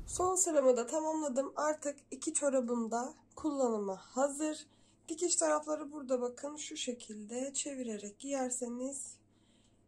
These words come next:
en azından alt kısımlarında bir görünme olmuyor. Buraları da zaten yukarıda kaldığı için çok bir problem yaratmıyor.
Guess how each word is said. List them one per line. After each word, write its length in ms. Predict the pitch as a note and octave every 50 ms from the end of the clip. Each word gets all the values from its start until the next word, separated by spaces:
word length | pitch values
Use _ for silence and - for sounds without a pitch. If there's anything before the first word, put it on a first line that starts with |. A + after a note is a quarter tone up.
| _ _ _ _ _ _ -
en 120 | D#4 E4
azından 480 | E4 D#4 C4+ B3+ B3+ B3+ B3+ C4 D4 D4+ -
alt 240 | C#4 D4 D4+ D4+ -
kısımlarında 840 | - C4+ C4 - - B3+ B3 A#3+ A#3 A#3 A#3 A#3 A#3 A#3 A#3+ A3+
bir 160 | A#3+ B3 A#3
görünme 540 | A3+ A3 B3 B3 A#3+ A#3+ A3+ A3 G#3+ G#3 G3 -
olmuyor. 600 | - B3 C4 C#4+ D4+ D#4 D#4 D#4 D#4 E4 E4 E4 - - - - - -
Buraları 480 | F4 F#4 F4+ D#4+ D4 C#4 B3+ A#3+ A#3+
da 120 | A#3 C#4+ D4+
zaten 420 | C#4+ D4 C4+ C4 C4 - D4+ D#4+
yukarıda 500 | D#4 C#4+ C#4+ - C#4 C4 A#3+ A3+ A#3 A#3+
kaldığı 360 | A#3+ - C4 B3+ B3 A3 A3+
için 300 | A#3 A3 - - E4+ F#4 - -
çok 340 | - - D#4 C#4 - - -
bir 260 | C4+ D4 E4+ - - - -
problem 500 | C4 C4 A#3+ A3+ G#3+ G#3+ A#3+ C4+ D4 D4+
yaratmıyor. 840 | C4 B3 A#3 A#3 A#3 A#3 A3+ A#3 - - G#3 G3 G3 G#3 A#3 C#4+